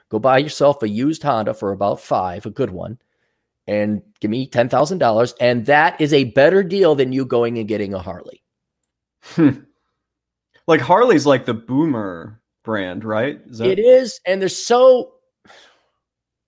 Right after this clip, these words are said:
Speaker 1: they were so short-sighted.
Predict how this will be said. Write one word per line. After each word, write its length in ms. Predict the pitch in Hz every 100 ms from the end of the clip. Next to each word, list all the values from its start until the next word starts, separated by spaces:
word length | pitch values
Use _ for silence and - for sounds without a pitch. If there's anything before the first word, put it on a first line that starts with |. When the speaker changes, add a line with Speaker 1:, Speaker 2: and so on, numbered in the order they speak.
| _ _
Speaker 1:
they 140 | - 220
were 80 | 220
so 720 | - - 226 277 302 285 _ _ _ _ _ _ _
short-sighted. 1040 | - - 165 202 - 127 110 120 175 175